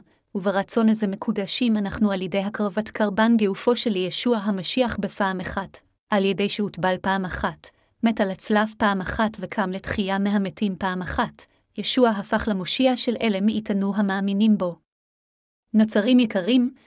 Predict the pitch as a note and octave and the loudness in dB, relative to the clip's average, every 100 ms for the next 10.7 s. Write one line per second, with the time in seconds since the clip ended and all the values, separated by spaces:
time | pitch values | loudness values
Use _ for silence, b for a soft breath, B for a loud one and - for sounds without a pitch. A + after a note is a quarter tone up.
0 | b b G#3+ G#3+ G#3+ G3 - C#4 C4+ A#3 | b b 2 2 2 -2 0 6 6 4
1 | - F#3+ - - A3 F#3 F3+ F3+ B3 B3+ | -2 -4 -2 2 4 2 0 2 4 4
2 | - A3 G#3+ A3+ G#3 G#3 G#3 F3+ F3+ F#3+ | 2 2 2 0 0 -2 -4 -4 -6 -6
3 | - G#3+ A3+ A3 G#3 - F#3 E3+ - A3 | -2 2 2 0 -2 -2 -4 -4 -4 -4
4 | A3+ - G#3+ G3+ G3 G#3 F3 F3 F#3+ G#3 | -4 -2 -2 0 0 -2 -4 -4 -8 -6
5 | G#3+ F3+ D#3 _ _ _ _ _ _ _ | -4 -4 -6 _ _ _ _ _ _ _
6 | _ _ _ - G#3+ - F#3+ G3 G3+ A3+ | _ _ _ -2 0 0 0 0 0 0
7 | A#3+ A3 F#3 F#3 A3+ A#3 G3+ G3 A3 G#3+ | -2 -2 -4 0 2 2 2 0 2 2
8 | A3+ - G#3 F3 G3+ F#3+ - G#3+ G#3+ A#3 | 0 -4 -8 -4 -4 -2 -4 -4 -2 -2
9 | G3+ - _ _ _ - G3 A3 G#3+ G3+ | -2 -4 _ _ _ -8 -4 2 2 2
10 | G3 A3+ G3+ E3+ - A3 G3+ | 2 2 2 -2 2 4 4